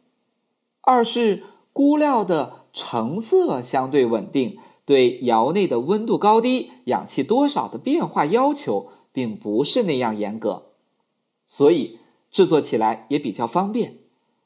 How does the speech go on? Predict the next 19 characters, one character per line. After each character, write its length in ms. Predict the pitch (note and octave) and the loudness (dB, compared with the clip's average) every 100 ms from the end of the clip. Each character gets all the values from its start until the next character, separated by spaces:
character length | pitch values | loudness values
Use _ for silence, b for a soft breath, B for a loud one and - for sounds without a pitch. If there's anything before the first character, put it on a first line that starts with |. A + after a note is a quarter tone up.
| _ | _
容 180 | - D#3+ | 0 2
易 320 | C#4 C4+ F3 B - | 2 0 -2 B -6
在 240 | A#3 G#3 | 0 0
降 340 | G3 D4 C#4 G#3 | 0 0 0 -2
低 220 | B3 B3+ | -4 -4
成 400 | - - C#3 D4+ | -6 -4 -2 0
本 180 | D#4+ B2 | -2 -2
的 80 | |
基 220 | A2+ - D3 | -6 -4 -4
础 160 | A#2+ | -4
上 320 | G#2 C3+ - B B _ - | -2 -2 -2 B B _ -2
大 260 | E4+ D4+ | -2 -2
批 240 | - - C3+ | -8 -2 2
量 240 | C3+ A2+ | 2 0
的 240 | G#2+ - _ _ _ - | -6 -10 _ _ _ -10
进 240 | - A2+ | -6 -6
行 220 | A2 G#2+ | -6 -8
生 240 | A2 B2 B2 | -6 -6 -6
产。 300 | - F#2+ | -12 -18